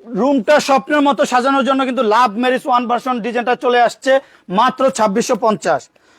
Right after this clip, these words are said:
ভাই, আইলেটের কোয়ালিটি শেষ নেই, দেখেন রাজকীয় পর্দা, কিন্তু রাজকীয় আইলেট গুলো দিতে পারবে। এগুলো গ্লাস আইলেট, সব বাইরের বিদেশি আইলেট, এগুলো পর্দার কালারের সাথে ম্যাচিং করে আইলেটটা নিতে পারবে। আইলেটের রেটটা সম্পূর্ণ আলাদা।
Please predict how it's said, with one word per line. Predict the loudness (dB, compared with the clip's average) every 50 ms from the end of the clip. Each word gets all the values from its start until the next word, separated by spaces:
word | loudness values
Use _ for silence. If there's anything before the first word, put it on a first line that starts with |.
| _ _ -4
ভাই, | 0 2 2 2 2 0
আইলেটের | 0 0 2 2 2 2 0 0 -2
কোয়ালিটি | -2 -2 0 2 2 2 2 0 -2 -4
শেষ | -2 -2 -4 -4 -4 -4
নেই, | -6 -6
দেখেন | -4 -4 -4 -6 -6
রাজকীয় | -4 -2 0 0 2 2 2 2 2 2 2
পর্দা, | 2 2 0 0 0 0 -2 -2
কিন্তু | -2 -2 -4 -4
রাজকীয় | -2 0 0 2 2 0 0 -2 -4 -2 0 2
আইলেট | 2 2 0 -2 -4
গুলো | -4 -4 -4
দিতে | -4 -4 -4 -4 -2
পারবে। | 0 0 0 0 -2 -4 -6 _ _ _ -4
এগুলো | 0 2 2 2
গ্লাস | 0 0 0 2 4 4 4 2 2 -2 -10 -20 _ _ _ _ -8 -4
আইলেট, | -2 0 0 0 0 0 -2 -2 -6 _ _ _
সব | -4 -2 -2 0 2
বাইরের | 2 2 4 4 4 2 2
বিদেশি | 0 0 0 -2 -2 0 0 0
আইলেট, | 0 0 0 -2 -2
এগুলো | -4 -4 -4 -4 -6
পর্দার | -4 -2 -2 0 0 -2 -2
কালারের | 0 0 0 0 0
সাথে | 0 -2 -2 -2
ম্যাচিং | -2 -2 -2 -4 -4 -6 -6 -2
করে | 0 2
আইলেটটা | 2 2 2 0 -4 -4 -4
নিতে | -4 -4 -2 -2
পারবে। | 0 0 0 0 0 -2 -2 -6 _ _ -4
আইলেটের | 0 2 2 2 2 2 2 2
রেটটা | 2 0 0 0 -2
সম্পূর্ণ | -2 0 0 0 0 0 0 0 2
আলাদা। | 2 2 0 0 -4 -10